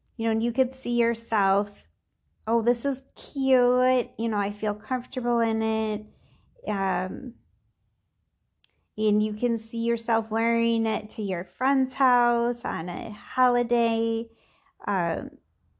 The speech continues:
going walking, then that,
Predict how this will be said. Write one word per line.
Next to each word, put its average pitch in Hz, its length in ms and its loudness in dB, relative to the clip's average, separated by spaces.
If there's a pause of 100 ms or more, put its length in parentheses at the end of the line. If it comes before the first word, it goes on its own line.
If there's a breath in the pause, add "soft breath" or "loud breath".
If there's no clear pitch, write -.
going 226 480 2
walking, 214 1080 0 (420)
then 226 200 2
that, 285 340 2